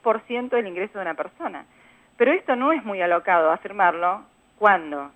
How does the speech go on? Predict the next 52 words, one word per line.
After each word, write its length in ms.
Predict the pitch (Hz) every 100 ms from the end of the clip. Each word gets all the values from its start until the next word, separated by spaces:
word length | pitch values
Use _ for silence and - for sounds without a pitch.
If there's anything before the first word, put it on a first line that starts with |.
| -
nosotros 320 | 165 165 220
sabemos 340 | 214 220 196
que 100 | -
la 80 | 165
mayoría 460 | 160 170 175 190 254
de 80 | 233
los 120 | 214
jubilados, 600 | 196 180 175 165 147 151
con 220 | - 160
el 120 | 156
esfuerzo 640 | 160 - 277 240 190 -
de 140 | 151 147
toda 200 | 170 180
la 120 | 202
vida, 420 | 214 180 160 180 - _ _ _
han 200 | - 240
hecho 320 | 254 226 180 175
sus 160 | 190
viviendas 640 | 214 214 208 160 151 147 170 _ _
justamente 520 | 262 - 226 202 196
en 60 | 202
las 160 | 175 -
áreas 360 | 180 190 214 - _ _ _ -
donde 180 | 175 170
mayor 560 | 160 165 - 196 220 226 _ _ _
es 120 | 185 190
el 100 | 175
impacto 440 | 165 180 185 -
de 60 | 156
la 120 | 160
tasa, 420 | 302 269 - - - _ _
es 80 | 180
decir, 200 | 185 175
en 80 | 160
la 100 | 156
zona 260 | 175 160
uno, 300 | 165 226 220
en 60 | 165
la 40 | 165
zona 180 | 160 156
dos, 220 | 190 196
microcentro, 720 | 170 - 151 - 185 180 147 151
San 160 | 151 147
Vicente. 640 | 139 - 185 170 151 143 - _ - - _
Y 120 | 220
el 100 | 262
hecho 200 | 320 -
de 120 | 285 226
que 100 | 202
tengan 280 | 220 220
una 160 | 220 214
vivienda 680 | 202 202 214 185 160 147